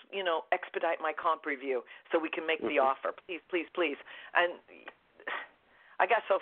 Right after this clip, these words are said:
Speaker 1: frustrated, and I didn't manage that really well, but I'm not a patient woman.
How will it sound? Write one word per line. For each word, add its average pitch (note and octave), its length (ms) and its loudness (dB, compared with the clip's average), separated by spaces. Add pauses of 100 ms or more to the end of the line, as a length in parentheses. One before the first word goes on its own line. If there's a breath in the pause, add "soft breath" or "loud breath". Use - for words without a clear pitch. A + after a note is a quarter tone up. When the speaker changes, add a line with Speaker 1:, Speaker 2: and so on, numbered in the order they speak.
Speaker 1:
frustrated, C3 600 2
and E3+ 120 4
I F#3+ 80 4
didn't G#3+ 240 -2
manage D3+ 320 0
that - 180 2
really A#2+ 220 0
well, A#2+ 280 4
but - 280 0 (360)
I'm D3 120 -4
not D#3 160 4
a C3+ 40 2
patient - 440 -2
woman. A#2+ 240 0